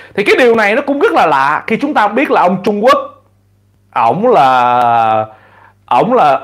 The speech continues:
âm thầm hỗ trợ cho Nga, đặc biệt là gần đây nhất là tình báo của Hoa Kỳ đã cung cấp thông tin rất là cụ thể. À, vì không biết là ở tại Arab Saudi,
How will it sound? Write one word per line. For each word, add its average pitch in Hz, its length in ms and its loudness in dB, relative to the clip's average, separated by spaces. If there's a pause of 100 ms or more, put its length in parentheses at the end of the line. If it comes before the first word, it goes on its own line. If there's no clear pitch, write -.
âm 233 260 0
thầm 160 280 -4
hỗ 147 380 0
trợ 120 220 0
cho 180 80 -2
Nga, 175 440 -4
đặc 151 200 -4
biệt 160 120 -2
là 147 80 0
gần 147 240 0
đây 175 120 0
nhất 196 200 -2
là 170 100 0 (120)
tình 147 220 -2
báo 170 220 0
của 214 140 -2
Hoa 170 260 -2
Kỳ 135 300 -2
đã 135 100 -4
cung 170 280 -8
cấp 208 160 0 (360)
thông 170 220 -2
tin 170 360 -4
rất 330 160 -2
là 135 120 -2
cụ 123 160 -4
thể. 123 320 -2 (1000)
À, 156 440 2
vì 175 140 -2
không 269 220 0
biết 392 220 0
là 214 180 2
ở 185 420 0
tại 147 220 0
Arab 220 300 -2
Saudi, 226 360 -2